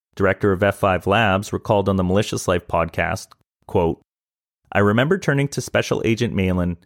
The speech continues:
and going like, 'You know, this doesn't look like a computer office or a techie office at a startup.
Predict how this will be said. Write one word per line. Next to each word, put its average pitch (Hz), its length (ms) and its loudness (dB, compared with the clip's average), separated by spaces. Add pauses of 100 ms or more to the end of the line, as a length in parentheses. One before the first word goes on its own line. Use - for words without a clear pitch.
(120)
and 98 160 -2
going 101 240 2
like, 92 260 0 (720)
'You 104 140 0
know, 123 180 2
this 139 200 0
doesn't - 340 -2
look 120 180 0
like 113 160 2
a 104 80 0
computer 101 460 0
office 85 400 -2 (100)
or 143 160 2
a 147 60 0
techie 107 400 0
office 92 320 -2
at 92 80 2
a 87 60 -2
startup. 113 500 -2